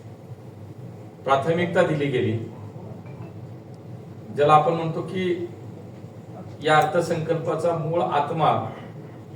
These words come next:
हा या नऊ प्राथमिकता जर आपण पाहिल्या तर आपल्या लक्षात येईल.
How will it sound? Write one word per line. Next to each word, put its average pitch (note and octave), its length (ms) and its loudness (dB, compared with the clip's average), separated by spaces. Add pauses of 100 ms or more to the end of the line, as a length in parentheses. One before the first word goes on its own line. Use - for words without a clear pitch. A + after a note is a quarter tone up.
(720)
हा D3+ 100 2
या E3 140 6
नऊ E3+ 240 6
प्राथमिकता E3+ 640 6
जर E3 140 6
आपण D#3 260 4
पाहिल्या C#3+ 280 2
तर D3 100 4
आपल्या D3 220 4
लक्षात C#3+ 400 4
येईल. A2 240 0